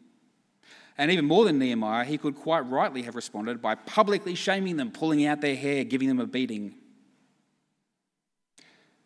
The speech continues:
But instead, what did he do? He bore our shame. He took our beating. At the cross, what he did is to open the gates wide and let all the sin and evil of the world pour in and overwhelm him, and he took all of it with him into death,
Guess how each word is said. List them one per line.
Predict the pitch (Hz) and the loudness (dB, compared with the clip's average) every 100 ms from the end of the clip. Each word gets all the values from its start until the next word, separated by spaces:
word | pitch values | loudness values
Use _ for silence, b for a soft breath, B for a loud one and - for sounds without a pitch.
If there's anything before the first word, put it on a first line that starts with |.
| b _ | b _
But | - | -4
instead, | 123 120 143 | -2 -2 -4
what | 143 143 | -2 -2
did | |
he | 139 | -2
do? | 131 143 214 - - _ _ _ _ _ _ _ | -4 -6 -8 -16 -20 _ _ _ _ _ _ _
He | - 123 | -10 -10
bore | 113 139 165 147 104 | -6 -4 -2 -4 -4
our | 98 95 | -8 -12
shame. | - 92 87 98 - _ _ _ _ _ _ _ _ _ _ | -12 -14 -16 -20 -20 _ _ _ _ _ _ _ _ _ _
He | - 127 | -10 -8
took | - 170 156 | -8 -10 -8
our | 135 | -8
beating. | 151 156 82 - - _ _ _ _ _ _ _ _ _ b b b b b b b b | -8 -10 -14 -18 -20 _ _ _ _ _ _ _ _ _ b b b b b b b b
At | - 127 | -8 -6
the | |
cross, | 127 160 156 | -2 -2 -2
what | 131 | -4
he | 127 | -4
did | 113 139 | -2 -4
is | 123 | -4
to | 127 | -4
open | 135 151 165 | 0 0 0
the | 147 | -2
gates | 123 127 156 - | 0 -2 -2 -6
wide | 117 127 123 117 | -4 0 0 0
and | 120 | 0
let | 120 131 | -2 2
all | 156 220 | 8 10
the | 226 | 10
sin | 214 - 208 | 4 4 4
and | 190 | 4
evil | 156 214 202 | 4 4 2
of | 156 | 2
the | 131 | 0
world | 120 127 131 | 4 2 2
pour | - 208 247 247 | 0 6 6 6
in | 226 226 175 | 4 2 2
and | 170 | 2
overwhelm | 165 185 180 151 180 208 220 | 2 2 2 2 2 2 2
him, | 185 120 | 2 -2
and | 123 131 | -2 -2
he | 139 | -4
took | - 196 - - | 0 -2 -2 -2
all | 214 254 | 2 2
of | |
it | 175 | 2
with | 131 139 | 0 -2
him | 151 | -2
into | 143 147 | -4 -4
death, | 143 139 123 - | -4 -4 -6 -14